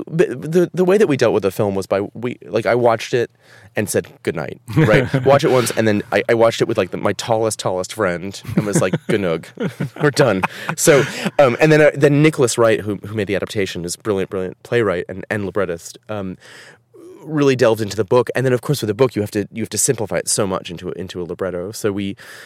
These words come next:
Speaker 1: we, um, yeah, he d-, he, he did a lot of kind of rhetorical, um, jujitsu to make it, <laughs> to make it line up.
Speaker 2: To make it work.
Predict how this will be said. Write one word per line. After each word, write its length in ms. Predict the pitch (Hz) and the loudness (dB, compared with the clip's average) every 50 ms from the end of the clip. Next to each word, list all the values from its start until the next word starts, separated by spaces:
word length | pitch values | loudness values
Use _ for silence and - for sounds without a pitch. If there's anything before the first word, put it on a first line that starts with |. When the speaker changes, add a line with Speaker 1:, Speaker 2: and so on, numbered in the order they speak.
| - _ - | -20 _ -14
Speaker 1:
we, 380 | - 110 113 110 104 101 98 - | -8 -6 -4 -2 -2 -2 -4 -4
um, 360 | 92 98 95 90 92 90 - _ _ _ _ _ _ _ _ _ _ _ _ _ _ _ _ _ _ _ _ _ _ _ _ _ | -4 -6 -6 -6 -8 -10 -12 _ _ _ _ _ _ _ _ _ _ _ _ _ _ _ _ _ _ _ _ _ _ _ _ _
yeah, 160 | - 127 92 80 | 0 0 0 0
he 160 | - 127 120 | 0 -2 -4
d-, 120 | 113 - | -4 -2
he, 220 | 117 139 131 123 123 - | -2 0 0 0 -2 -4
he 140 | - 117 135 | -4 -4 -2
did 100 | 123 127 | 0 0
a 60 | 127 | 0
lot 180 | 110 110 110 110 | 2 2 2 2
of 240 | 110 101 - - - - - - - - _ - | 0 0 -4 -14 -18 -20 -20 -20 -20 -20 _ -12
kind 160 | - 113 101 | -8 -4 -4
of 200 | 95 90 - - - - | -4 -4 -6 -8 -8 -8
rhetorical, 760 | 107 - - - 104 95 95 98 - 98 90 87 85 85 - - - - _ _ _ _ _ _ _ - - | -8 -6 -2 0 2 2 2 0 0 -2 -2 -2 -4 -6 -8 -12 -20 -20 _ _ _ _ _ _ _ -12 -10
um, 400 | 98 87 85 - - - - - _ _ _ - _ _ _ - - - - | -8 -8 -8 -10 -10 -14 -14 -16 _ _ _ -20 _ _ _ -20 -20 -20 -14
jujitsu 640 | - - 110 90 - 107 90 - - - 95 78 80 | -8 -6 -6 -4 -2 -4 -4 -2 -2 -2 -2 -2 -4
to 120 | - 110 95 | -4 -4 -4
make 180 | 95 95 - | -4 -2 0
it, 140 | 101 92 - - - - - - 175 - | -2 -2 0 -2 -6 -4 -2 -2 -2 -2
<laughs> 320 | - - 165 - _ _ - | 0 -2 -2 -2 _ _ -2
to 120 | - 135 | 0 2
make 180 | 123 117 113 110 | 4 4 2 2
it 120 | 110 - - | 0 0 0
line 220 | 107 101 98 104 | 0 0 0 0
up. 140 | 101 95 - | 0 -2 -2
Speaker 2:
To 100 | - 120 | -2 -2
make 100 | 123 107 | -2 -2
it 80 | 110 101 | -2 -4
work. 220 | 101 101 101 | -4 -6 -6